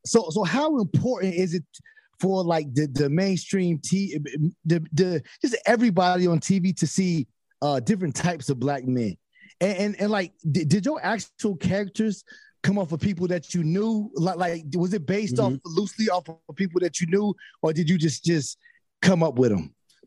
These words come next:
Speaker 2: Okay, cool. So the first part, I think, I think it's important to, for us to see more Black stories on T V, period. You know what I
Speaker 1: Right.
Speaker 2: mean?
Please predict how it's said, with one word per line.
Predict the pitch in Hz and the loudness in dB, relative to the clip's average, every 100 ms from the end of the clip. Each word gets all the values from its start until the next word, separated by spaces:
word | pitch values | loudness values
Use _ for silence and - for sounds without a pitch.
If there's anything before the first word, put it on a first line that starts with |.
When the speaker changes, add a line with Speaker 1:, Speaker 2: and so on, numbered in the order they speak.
| - | -4
Speaker 2:
Okay, | 156 139 | 0 2
cool. | - | 2
So | - 156 | 2 4
the | 131 | 4
first | - 190 220 | 4 2 2
part, | 151 123 - | 2 2 2
I | 180 | -2
think, | 208 196 190 _ _ _ _ _ | 0 0 -2 _ _ _ _ _
I | 156 202 | -2 2
think | 185 160 | 2 2
it's | 127 - - | 0 -4 -6
important | 131 117 139 120 | -4 0 0 0
to, | 120 104 _ _ | -4 -10 _ _
for | 127 127 | -4 -2
us | 127 | -4
to | - | -6
see | 120 123 | -2 2
more | 117 117 110 | 4 4 2
Black | 104 104 104 | 0 -4 -4
stories | - 104 101 98 | -6 -4 -4 -4
on | 120 101 | -8 -8
T | - | -8
V, | 92 95 | -8 -8
period. | - 95 85 - _ _ _ _ _ | -8 -8 -8 -12 _ _ _ _ _
You | 104 | 0
know | 110 | 2
what | |
I | |
Speaker 1:
Right. | 107 | 2
Speaker 2:
mean? | 131 139 | 2 0